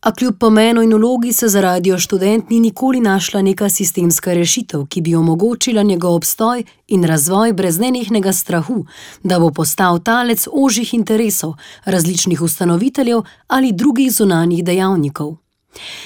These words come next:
V zadnjem času pa predvsem strahu, da bo ostal brez osnovnih sredstev za normalno izvajanje tekočega programa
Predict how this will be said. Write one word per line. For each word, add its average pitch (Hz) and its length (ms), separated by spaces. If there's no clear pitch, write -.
V 208 80
zadnjem 170 400
času 220 480
pa 202 160
predvsem 214 480
strahu, 180 560
da 175 100
bo 160 140
ostal 170 400
brez 208 240
osnovnih 208 460
sredstev 220 500
za 185 100
normalno 165 480
izvajanje 190 600
tekočega 185 600
programa 202 580